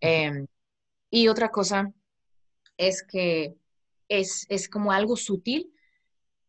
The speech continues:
es que aquí estoy desconectada, em,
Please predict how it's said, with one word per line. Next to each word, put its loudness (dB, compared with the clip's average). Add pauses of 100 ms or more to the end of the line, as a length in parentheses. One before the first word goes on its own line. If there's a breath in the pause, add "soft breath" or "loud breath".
(120)
es 0
que -2
aquí -2
estoy 0
desconectada, -4 (380)
em, -8